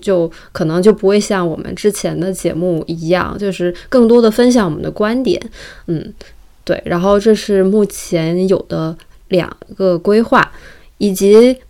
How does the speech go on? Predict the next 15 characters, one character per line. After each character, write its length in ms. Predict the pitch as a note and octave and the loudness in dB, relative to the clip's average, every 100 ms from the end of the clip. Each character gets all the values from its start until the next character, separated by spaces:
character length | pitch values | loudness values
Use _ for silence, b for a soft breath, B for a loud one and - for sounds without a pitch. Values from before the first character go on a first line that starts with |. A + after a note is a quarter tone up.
| _ _ | _ _
我 140 | - F#3 | -2 0
们 240 | F3 F#3 | 2 0
在 460 | G3+ A#3 A3 G3+ G3 | -2 -2 0 0 0
昨 260 | - F3 | 2 4
天 340 | F3+ B3 B3+ B3+ | 6 4 2 2
晚 240 | G#3+ - | 0 -2
上 280 | - F#3 E3+ | -6 -8 -6
发 180 | F3+ F#3+ | -6 -6
布 300 | F#3+ A3+ F#3 | -2 0 0
了 100 | E3 | -2
一 180 | D#3+ F3 - | -4 -6 -6
个 360 | F#3 F3 D#3+ | -2 -2 -2
公 240 | D#3+ G3+ G#3+ | -4 -4 0
告 220 | C#4 A#3 | 2 0
嘛， 140 | G2 | -2